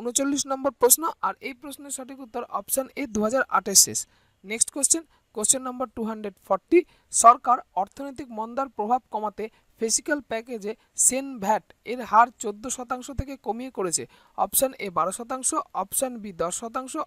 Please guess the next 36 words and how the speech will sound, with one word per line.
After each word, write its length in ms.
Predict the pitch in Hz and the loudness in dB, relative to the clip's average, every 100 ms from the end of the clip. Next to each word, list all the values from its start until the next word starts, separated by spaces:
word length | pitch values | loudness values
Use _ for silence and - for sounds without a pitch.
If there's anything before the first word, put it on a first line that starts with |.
| 170 | -4
অপশন 260 | 185 262 240 | -4 -8 -6
সি 100 | 233 - 170 | -6 -2 -2
আট 100 | 180 - | -2 -8
শতাংশ 320 | 226 262 254 302 - | -8 -8 -4 -6 -6
এবং 120 | 208 - 196 | -8 -6 -6
অপশন 220 | - 247 | -4 -6
ডি 60 | 277 - | -2 0
ছয় 160 | 214 208 | -2 -4
শতাংশ। 300 | 190 160 - 90 - _ _ _ _ 180 | -8 -6 -6 -8 -14 _ _ _ _ 4
দুশো 180 | 185 226 | 6 6
চল্লিশ 260 | 226 240 262 277 | 2 4 2 2
নম্বর 200 | 262 277 262 | -2 -4 2
প্রশ্ন, 220 | 254 302 392 - _ - | 2 2 -4 -6 _ -4
আর 80 | 180 - | -2 -2
এই 60 | 254 | -2
প্রশ্নের 300 | 285 262 285 - | 2 0 0 -14
সঠিক 220 | 233 269 247 | -14 -16 -12
উত্তর 180 | 247 254 196 | -12 -10 -12
অপশন 260 | 202 262 247 | -12 -14 -12
বি 80 | 262 208 | -6 -2
দশ 100 | 196 | 0
শতাংশ। 300 | 180 160 139 - - _ _ _ _ 180 | -2 -6 -8 -8 -10 _ _ _ _ -6
নেক্সট 260 | 226 - 302 | 0 0 0
কোশ্চেন, 280 | 277 339 339 _ _ _ | -4 -4 -6 _ _ _
কোশ্চেন 260 | 247 226 262 254 | -4 -2 -2 -4
নাম্বার 180 | 254 220 | -6 -4
টু 60 | 254 | -2
হান্ড্রেড 260 | 240 240 214 - | -2 -2 -8 -4
ফর্টি 280 | 208 - 196 | -4 -4 6
ওয়ান, 140 | 240 285 _ _ _ 240 | 6 6 _ _ _ -8
ইন্ডিয়া 280 | 254 285 277 190 | 2 4 4 4
ব্র্যান্ড 240 | 226 262 233 226 | 2 2 -6 -12
ইকুইটি 320 | - 262 247 277 | -8 -8 -6 -2
ফান্ড 240 | 220 196 226 - 185 | 2 2 0 -14 2
বা 80 | 180 - 226 | 2 2 -6
ইন্ডিয়ান 400 | 247 277 269 | -6 2 2